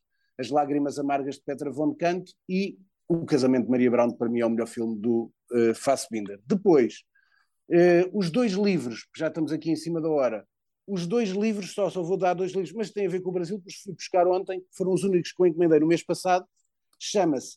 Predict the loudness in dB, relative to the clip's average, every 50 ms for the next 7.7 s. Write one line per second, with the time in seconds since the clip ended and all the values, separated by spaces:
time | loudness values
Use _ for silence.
0 | _ -20 -18 -10 -6 -2 -2 0 0 2 2 2 2 0 -4 _ -12 -10 -10 -12
1 | -10 -8 -6 -4 -4 -2 2 4 4 4 4 2 0 2 2 2 2 2 0 2
2 | 4 4 4 2 2 0 0 2 4 4 4 4 2 0 0 0 -2 -4 -2 -2
3 | -2 -2 0 0 2 2 2 2 -2 -8 -10 -6 -4 -2 -2 -2 -2 -2 -4 -4
4 | -6 -8 -10 -14 _ _ _ _ _ _ _ _ _ _ _ _ _ _ _ 0
5 | 0 0 2 2 0 0 0 0 0 2 2 2 0 0 0 2 4 4 4 2
6 | 0 -2 -4 -2 0 2 2 2 2 2 2 2 0 -2 -6 -10 -12 -8 -8 -6
7 | -4 -4 -4 -2 0 2 2 2 0 -2 -4 -4 -4